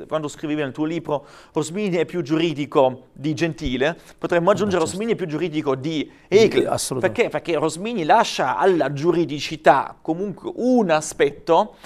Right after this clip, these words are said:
Speaker 1: che non coincide completamente con la eticità, e questa è la eredità classica, e questa è l'eredità classica che abbiamo già in San Tommaso, che abbiamo
Speaker 2: Certo.
Speaker 1: comunque anche con, del problema non soltanto del diritto naturale, ma anche della coscienza erronea, eccetera, in San Tommaso,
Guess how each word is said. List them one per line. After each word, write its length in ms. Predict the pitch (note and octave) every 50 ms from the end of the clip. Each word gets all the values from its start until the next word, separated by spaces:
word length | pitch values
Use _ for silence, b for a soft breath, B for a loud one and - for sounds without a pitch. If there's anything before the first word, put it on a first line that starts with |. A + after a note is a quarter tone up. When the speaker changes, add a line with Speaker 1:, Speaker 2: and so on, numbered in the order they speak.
| B B B
Speaker 1:
che 120 | B - F#3
non 220 | G3+ C4 D4 -
coincide 960 | - - G#3 F#3+ F#3+ E3 - - B3 B3+ A#3+ F#3 C#3+ A#2+ D3 B2+ - - - -
completamente 840 | - F#3 F#3 - - E3+ - F3 D#3+ F3 F3 D#3 C3 C3 - D3
con 220 | - - G#3 F#3 D3+
la 120 | C#3 D3
eticità, 720 | B2 B2+ C3+ - B2 A2 - - C3 - C3+ A2+ B2+ F#3 - - - - - B B B B B B B B
e 100 | F#3+ G3
questa 380 | G3 A#3 C4+ E4 - - -
è 80 | - E3
la 140 | D#3+ - -
eredità 360 | D3+ G#3 G#3+ D3 B2+ D#3 C3+
classica, 600 | - C3 A2+ A2+ - - C3 A2+ - A#2 - - -
e 120 | - D#3
questa 260 | - - - - F3
è 240 | - C#3+ C3+ A#2+ -
l'eredità 460 | - - C3+ C3+ C#3+ C3 C3 C3+ - D3
classica 480 | - - - - - - F3+ E3 E3+ D3+
che 140 | - -
abbiamo 300 | C#3 B2+ B2+ B2+ C3 C3
già 120 | B2 B2+ -
in 120 | - A#2+
San 120 | - B2+ A2+
Tommaso, 400 | - D3+ D3+ E3+ F#3 F#3+ F3+ D#3+
che 100 | - -
abbiamo 180 | B2+ - E3+ -
Speaker 2:
Certo. 260 | - - B2+ B2+ - -
Speaker 1:
comunque 320 | - - F#3+ A3 A3 D#3
anche 160 | A#2+ C3+ D3 A#2
con, 180 | - C#3+ B2+ - B B B B B
del 160 | - E3 D#3+
problema 420 | D#3+ E3+ D#3+ C3 D3 D3+ D#3 D3+ C3+
non 120 | C#3+ F3 F#3
soltanto 380 | - E3+ - D#3 C#3+ C#3 C3
del 80 | B2 B2
diritto 240 | C3 B2 B2+ - A#2
naturale, 480 | B2 - - C3+ D3+ D#3+ E3+ D#3+ D3+
ma 80 | C3+ C#3
anche 100 | C#3 A#2+
della 160 | B2 B2 B2
coscienza 420 | - B2 A2+ - C#3 B2 - -
erronea, 420 | - B2+ C3+ D3 D#3+ E3 D#3 D3 B2+
eccetera, 320 | B2 - D#3+ D3+ - C#3 -
in 100 | - B2+
San 180 | D#3 D3 -
Tommaso, 540 | - G3+ G#3+ G3+ F3 E3+ E3+ D#3+ - F#3 F3